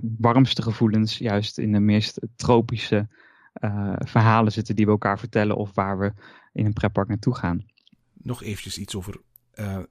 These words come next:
Speaker 2: en je puka is al losje. Vertel daar eens iets over.
Speaker 1: Eh, het lijkt mij sowieso echt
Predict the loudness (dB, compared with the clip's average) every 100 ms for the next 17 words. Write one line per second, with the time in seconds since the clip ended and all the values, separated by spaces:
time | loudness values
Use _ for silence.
0 | _ -4 -4 -2 -4 -2 -4 -4 -4 -6
1 | -8 -6 -4 0 0 0 0 -2 -4 -12
2 | -20 -20 _ -16 -6 -2 0 2 4 2
3 | 2 -2 0 2 2 0 -8 -12 -14 -14
4 | -16 -16 -18 -18 0 4 4 2 -2 -6
5 | -2 4 4 4 4 6 4 4 2 0
6 | -6 -8